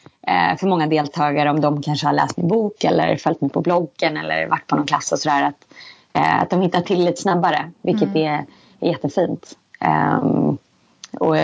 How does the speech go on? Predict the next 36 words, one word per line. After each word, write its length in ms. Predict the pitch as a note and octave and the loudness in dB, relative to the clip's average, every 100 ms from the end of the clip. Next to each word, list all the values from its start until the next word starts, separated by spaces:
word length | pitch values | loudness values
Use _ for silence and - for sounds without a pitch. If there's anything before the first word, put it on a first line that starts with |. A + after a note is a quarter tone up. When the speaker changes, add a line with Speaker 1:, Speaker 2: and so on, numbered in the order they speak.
| E3+ | 0
Speaker 1:
och 160 | D#3+ D#3+ | 0 0
en 100 | D#3 | 0
lyx, 260 | F#3+ - E3 | -2 -2 -4
liksom. 440 | E3 - C#3+ E3+ - | -2 -2 -2 -6 -4
Och 120 | F3 | -2
det, 80 | E3+ | 0
så 140 | - | 0
det, 320 | F#3 G3+ F#3 - - - | 0 2 0 -4 -14 -4
på 80 | |
det 140 | G#3+ A3+ | 0 0
sättet 220 | D#3+ C#3+ | 0 -2
kan 120 | - | -2
jag 100 | D3+ | 0
känna 200 | C#3+ C#3+ | 0 0
att 60 | C3+ | 0
det 80 | D3 | 0
har 80 | |
varit, 300 | C#3 C3+ - - - - _ _ - | 0 -2 -8 -18 -20 -20 _ _ -4
eh, 580 | - - - - - - | -2 0 0 0 -2 0
det 100 | E3 | 0
är 40 | |
fint 420 | D3 G#3 E3 - | 0 0 0 0
att, 200 | - D3 | 0 0
att 220 | - D#3+ - | -2 0 -2
jag 60 | |
också 220 | D3 - | -2 -2
har 220 | D#3+ D3+ D#3 | 0 2 0
ett 380 | C#3+ - - - | -4 -10 -20 -4
personligt 520 | E3 F#3 E3+ D#3 - | 0 2 2 -2 0
varumärke 380 | - - D3+ - | 0 2 0 -2
i, 280 | - - C3+ - _ - _ _ | 0 0 -2 -10 _ -20 _ _
i 140 | - | 0
det 60 | D3 | 2
hela. 280 | C#3 - - _ _ - | 2 0 -2 _ _ -10
Speaker 2:
Mm. 120 | G3+ | -2
Speaker 1:
Mm. 220 | F#3+ D3+ | 2 2